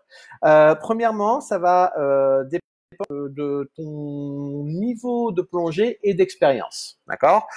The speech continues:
Euh, parce qu'en fait, on va pouvoir plonger tous les jours, on va pouvoir organiser des plongées, euh, tous les jours.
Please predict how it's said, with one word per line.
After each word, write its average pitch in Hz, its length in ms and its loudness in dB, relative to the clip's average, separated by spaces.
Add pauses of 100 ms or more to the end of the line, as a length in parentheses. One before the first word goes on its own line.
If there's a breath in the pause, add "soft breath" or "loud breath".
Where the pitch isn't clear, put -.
(300 loud breath)
Euh, 131 360 4 (460)
parce 127 200 0
qu'en 170 120 -2
fait, 190 380 -2 (140)
on 139 120 -12
va 151 120 -4
pouvoir 160 340 -4
plonger 143 240 -8
tous - 160 -12
les 165 140 2
jours, 165 400 0
on 170 40 -4
va 131 100 -2
pouvoir 143 280 0
organiser 139 420 -2
des 135 100 -8
plongées, 147 600 0
euh, 113 800 -2
tous 208 100 -8
les 190 140 2
jours. 165 300 0